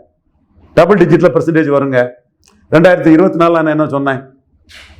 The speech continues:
எட்டு சதவீதம் கண்டிப்பா வரும்னு சொன்னேன். சுமன் ஸ்ரீராமன் நாலாவது உள்ளவங்களுக்கு ஓட்டு வராது, ரெண்டு சதவீதம் வரும்னு சொன்னாரு. குபேந்திரன் என் நண்பர் நாலு வரும்னு சொன்னாரு.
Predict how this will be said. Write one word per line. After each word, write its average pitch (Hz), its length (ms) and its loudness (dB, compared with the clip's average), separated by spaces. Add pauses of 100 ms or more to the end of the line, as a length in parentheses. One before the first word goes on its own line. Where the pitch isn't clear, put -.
(380)
எட்டு 160 260 2
சதவீதம் 170 320 0
கண்டிப்பா 170 340 0
வரும்னு 151 300 -2
சொன்னேன். 120 300 -8 (200)
சுமன் 180 260 0
ஸ்ரீராமன் 156 460 0 (220)
நாலாவது 185 400 0
உள்ளவங்களுக்கு 156 540 -2 (320)
ஓட்டு 170 260 0
வராது, 151 320 0
ரெண்டு 180 200 0
சதவீதம் 156 320 -4
வரும்னு 147 260 -6
சொன்னாரு. 120 320 -2 (320)
குபேந்திரன் 175 480 0
என் 160 60 -2
நண்பர் 156 300 -2
நாலு 165 260 0
வரும்னு 147 280 -8
சொன்னாரு. 120 340 -4